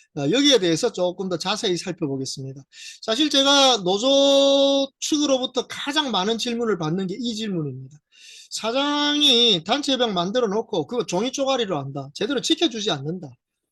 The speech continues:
그럼 어떻게 하면 이 단체 협약의 효력을 좀 보장할 수 있느냐, 확보할 수 있느냐, 그 방법이 없느냐?"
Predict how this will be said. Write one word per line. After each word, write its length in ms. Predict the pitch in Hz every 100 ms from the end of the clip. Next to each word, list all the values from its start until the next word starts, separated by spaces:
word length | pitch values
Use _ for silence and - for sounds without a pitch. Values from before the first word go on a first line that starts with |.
| _
그럼 140 | 247 175
어떻게 200 | 214 269
하면 240 | 294 302
이 80 | 269
단체 300 | 240 269 262
협약의 360 | 254 240 226 196
효력을 500 | 240 233 208 220 - - - - - -
좀 280 | 208 185 160 - _
보장할 420 | 156 185 240 269
수 100 | 262
있느냐, 220 | 190 202 165
확보할 400 | - - 294 233
수 140 | -
있느냐, 280 | 160 196 165
그 120 | -
방법이 400 | 185 320 330 240
없느냐?" 400 | 147 151 202 156